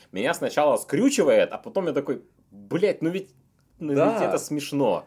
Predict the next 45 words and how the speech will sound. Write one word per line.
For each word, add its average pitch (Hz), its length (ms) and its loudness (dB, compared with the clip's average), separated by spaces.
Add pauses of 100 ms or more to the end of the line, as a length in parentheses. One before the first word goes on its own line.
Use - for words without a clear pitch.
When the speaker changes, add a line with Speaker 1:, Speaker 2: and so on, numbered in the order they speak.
Speaker 2:
Это, - 260 -8
Speaker 1:
Ну, 160 100 -6
Speaker 2:
да. 202 40 2
Speaker 1:
это 214 100 4
реально 208 220 2
смешно. 131 440 -2
Speaker 2:
Это, 127 220 -4
не, 156 120 -6
понимаешь, 151 380 -10
это, 143 440 0
ну, 131 400 -8
не 139 140 -6
тот 202 260 0
смех, 151 360 -2
который 120 280 -4
просто 123 300 -4
чисто 135 260 -16
комедийный, 120 480 -8
тебя 120 220 -4
рвет 135 260 0
от - 180 -10
изобрет-, 113 380 -8
вот 135 180 -10
меня 123 200 -4
лично, 104 300 -10
от 98 80 -12
Speaker 1:
Да. - 80 -6
Speaker 2:
изобретательности 120 640 0
этого 104 200 -6
момента, 156 320 -6
потому 113 140 -6
что 104 100 -18
как 135 240 -4
Speaker 1:
Да. 117 240 -4
Speaker 2:
они 131 120 -6
смогли 123 520 -8
все 117 200 -6
это 107 120 -4
вместе 120 300 -12
свести, 107 320 -12
такой: 120 260 -6
«Ха, 147 280 2
вот, 127 340 -2
вот 123 240 -4
ты 139 180 -2